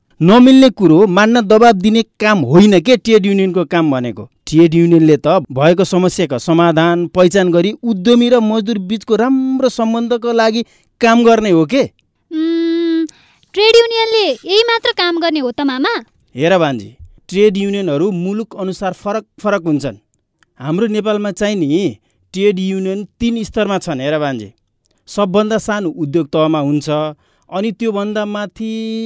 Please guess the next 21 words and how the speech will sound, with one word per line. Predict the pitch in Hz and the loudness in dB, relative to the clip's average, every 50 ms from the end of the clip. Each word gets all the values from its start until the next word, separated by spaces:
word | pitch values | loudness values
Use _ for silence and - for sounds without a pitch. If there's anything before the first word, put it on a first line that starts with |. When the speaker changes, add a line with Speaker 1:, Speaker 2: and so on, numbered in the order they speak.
| 226 226 - | -10 -12 -14
Speaker 1:
अलि | - - 190 208 220 | -10 -8 -6 -6 -6
ठुलो | 196 - 202 196 175 143 | -8 -8 -8 -6 -6 -8
सङ्घ | - - - 160 151 156 156 160 165 165 170 170 170 165 _ _ _ _ _ _ - | -8 -8 -6 -4 -2 0 0 0 -2 -2 -2 -4 -8 -10 _ _ _ _ _ _ -10
र | 147 151 175 - _ _ _ _ _ _ _ _ _ _ _ _ _ _ | -8 -8 -8 -8 _ _ _ _ _ _ _ _ _ _ _ _ _ _
सबैको | - - 226 226 254 294 330 320 302 254 294 277 | -8 -8 -6 -6 -6 -8 -8 -10 -12 -8 -8 -8
ठुलै | 208 - 175 170 196 226 233 | -8 -6 -6 -4 -2 -2 -2
भनेको | 202 147 131 131 147 151 175 | -2 -2 -4 -8 -6 -6 -6
चाहिँ | 165 180 269 277 | -6 -4 -6 -6
महासङ्घ | 247 220 214 220 233 233 - 240 240 208 180 | -6 -6 -6 -6 -6 -6 -6 -6 -6 -4 -4
हो। | 143 117 - _ _ _ _ _ _ _ _ _ _ _ _ - | -4 -6 -8 _ _ _ _ _ _ _ _ _ _ _ _ -8
सामान्य | - - 196 208 226 240 254 254 262 262 254 | -2 0 0 2 2 2 2 2 2 2 0
रूपमा | 220 226 226 196 226 226 226 233 240 240 220 196 170 147 139 135 131 127 - - | 0 -2 -6 -6 -6 -4 -2 -2 -2 -2 -2 -2 -2 -2 -2 -4 -6 -8 -10 -8
अनि | - 208 233 247 233 202 170 147 139 127 120 127 | -6 -4 -2 -2 -2 -2 -2 -2 -2 -4 -8 -8
विकसित | 143 202 208 - 247 233 - 254 196 202 | -8 -8 -6 -4 -4 -4 -4 -6 -8 -8
मुलुकको | 202 202 214 214 196 - - 214 | -6 -6 -6 -8 -8 -10 -12 -10
उदाहरण | - 196 180 196 190 196 214 220 220 214 202 302 _ _ | -8 -6 -2 -2 -2 -2 -2 -4 -8 -10 -12 -14 _ _
यसो | - 202 - - 254 247 247 240 247 247 233 | -14 -14 -12 -10 -10 -8 -6 -6 -4 -4 -2
हेऱ्यो | 190 151 143 165 185 196 | -2 -2 -2 -2 -2 -2
भने | 151 123 110 131 151 151 | -4 -4 -6 -4 -6 -6
चाहिँ | 139 190 190 | -6 -6 -6
नि | 180 151 147 | -4 -4 -4